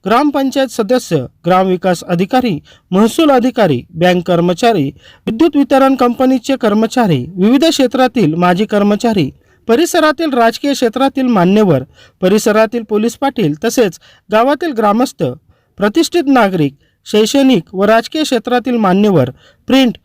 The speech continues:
व डिजिटल मीडिया याचे सर्व वृत्तप्रतिनिधी, वैद्यकीय क्षेत्रातील मान्यवर यांच्या उपस्थितीत जायखेडा ग्रामपंचायतच्या ध्वजाचे पूजन व ध्वजारोहण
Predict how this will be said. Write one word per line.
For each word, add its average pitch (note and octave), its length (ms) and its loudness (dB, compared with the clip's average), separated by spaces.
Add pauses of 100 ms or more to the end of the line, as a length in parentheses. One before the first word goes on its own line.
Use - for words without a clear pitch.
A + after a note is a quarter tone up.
(180)
व A#3 80 2
डिजिटल B3+ 480 0
मीडिया B3 420 2
याचे F#3+ 280 -6
सर्व B3+ 300 0
वृत्तप्रतिनिधी, B3 1000 -2 (360)
वैद्यकीय C4 420 0
क्षेत्रातील C#4+ 540 0
मान्यवर G#3 540 2 (100)
यांच्या E3+ 280 0
उपस्थितीत E3+ 680 0 (400)
जायखेडा E4 460 0
ग्रामपंचायतच्या B3+ 840 -2
ध्वजाचे F#3 540 0 (340)
पूजन G#3+ 400 0
व G3 120 -8
ध्वजारोहण G3 680 0